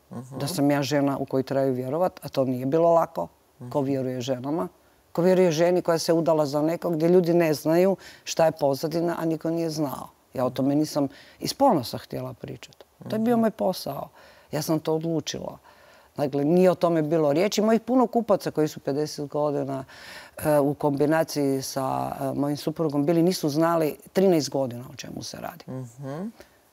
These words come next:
Speaker 1: Da
Speaker 2: Dakle,
Speaker 1: ste
Speaker 2: pa
Speaker 1: vi to zapravo spasili,
Speaker 2: Ne,
Speaker 1: da
Speaker 2: oni
Speaker 1: ste
Speaker 2: znaju i oni su slutili, ali,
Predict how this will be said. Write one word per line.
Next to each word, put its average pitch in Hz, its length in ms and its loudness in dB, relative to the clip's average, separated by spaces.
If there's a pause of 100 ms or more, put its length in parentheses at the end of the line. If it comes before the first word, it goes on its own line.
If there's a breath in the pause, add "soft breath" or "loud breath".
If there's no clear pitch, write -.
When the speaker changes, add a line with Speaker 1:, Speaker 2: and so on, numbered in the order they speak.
(280)
Speaker 1:
Da 160 100 2
Speaker 2:
Dakle, 175 160 4
Speaker 1:
ste 185 80 6
Speaker 2:
pa 202 80 8
Speaker 1:
vi 196 60 8
to 170 180 2
zapravo 156 480 2
spasili, 196 760 2
Speaker 2:
Ne, 220 60 10
Speaker 1:
da 202 80 8
Speaker 2:
oni 214 140 8
Speaker 1:
ste 180 120 6
Speaker 2:
znaju 190 540 4 (420)
i 156 120 4
oni 190 200 6
su 185 160 -2
slutili, - 720 2
ali, 156 340 2